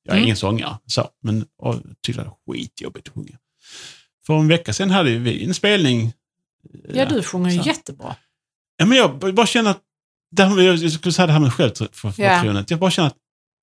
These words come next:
Speaker 1: ja, här står jag och sjunger. Vi passar inte, kan ni gå? <laughs> Så, den känslan har jag inte haft tidigare.
Speaker 2: Det är ju
Speaker 1: Så. Eller
Speaker 2: ja.
Speaker 1: har jag kanske haft, men inte på samma sätt. Jag bara känner, ja,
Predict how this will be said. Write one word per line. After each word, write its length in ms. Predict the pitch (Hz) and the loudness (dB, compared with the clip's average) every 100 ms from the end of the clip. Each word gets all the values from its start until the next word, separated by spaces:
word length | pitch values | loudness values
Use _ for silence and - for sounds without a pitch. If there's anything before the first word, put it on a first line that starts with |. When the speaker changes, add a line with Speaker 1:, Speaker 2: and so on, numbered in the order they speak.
| _ _ _ | _ _ _
Speaker 1:
ja, 160 | 247 170 - | -6 -6 -2
här 120 | 165 | -2
står 140 | 127 170 | 0 0
jag 60 | |
och 80 | 214 | 2
sjunger. 320 | 127 107 107 107 _ _ _ _ - | 2 4 2 -2 _ _ _ _ -8
Vi 240 | 180 160 - _ | 0 2 0 _
passar 300 | 151 151 110 | 2 2 0
inte, 140 | 147 - | -4 -2
kan 120 | 139 | 0
ni 160 | 160 180 | 2 2
gå? 100 | - - - - 247 233 | 0 0 0 4 2 4
<laughs> 580 | - 220 - - _ 185 | 0 0 -4 -6 _ -2
Så, 140 | 196 - - - - | 0 0 -4 -14 0
den 200 | 226 107 | 2 2
känslan 340 | - 139 151 | 2 2 2
har 0 | |
jag 40 | 127 | -2
inte 100 | 117 | -2
haft 160 | 101 | -2
tidigare. 440 | - 110 120 - - - _ _ _ _ _ _ _ _ _ _ _ _ _ _ | 0 0 0 -4 -10 -14 _ _ _ _ _ _ _ _ _ _ _ _ _ _
Speaker 2:
Det 60 | 196 | 0
är 120 | 226 | 2
ju 40 | |
Speaker 1:
Så. 180 | 339 330 170 - 113 - 165 | 4 4 4 2 -10 -4 0
Eller 140 | 151 | 4
Speaker 2:
ja. 60 | 131 | 4
Speaker 1:
har 60 | 113 | 2
jag 120 | 101 | 0
kanske 220 | 107 104 | -2 2
haft, 180 | 117 - | 0 2
men 80 | 143 | 2
inte 140 | 156 | 2
på 60 | - | 0
samma 280 | - 147 120 | 0 0 -2
sätt. 280 | - 135 - | -2 -4 -2
Jag 60 | |
bara 80 | 151 | -2
känner, 260 | - 196 190 | -2 -6 -10
ja, 80 | 330 | -12